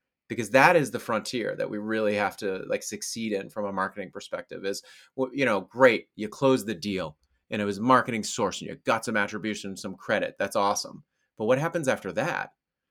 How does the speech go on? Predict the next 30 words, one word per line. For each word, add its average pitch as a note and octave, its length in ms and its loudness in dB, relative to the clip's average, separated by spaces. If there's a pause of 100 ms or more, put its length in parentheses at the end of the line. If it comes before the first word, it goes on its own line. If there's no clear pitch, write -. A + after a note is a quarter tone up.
(160)
Like, A2 140 -8
marketing B2+ 320 2
can't A2+ 300 -6
forget G#2 280 0
about G2 220 -2
that - 160 -6
customer. - 480 -12 (320)
I A2 120 2
want, B2 300 4
I A#2+ 140 4
wanna D#3+ 160 2
make D#3 140 0
sure D#3 160 0
they C#3+ 160 2
read C3+ 300 2
that F#2+ 200 4
blog F#2+ 300 0
post F#2 340 -4
that G#2 140 -4
comes G2+ 260 -6
out G2+ 220 0
because G#2 420 -6
I, G#2+ 240 0
we A2+ 100 -6
saw A#2 240 2
in A2+ 60 0
the G#2+ 80 -2
product B2+ 380 4
that - 140 -12
they're G#2+ 340 2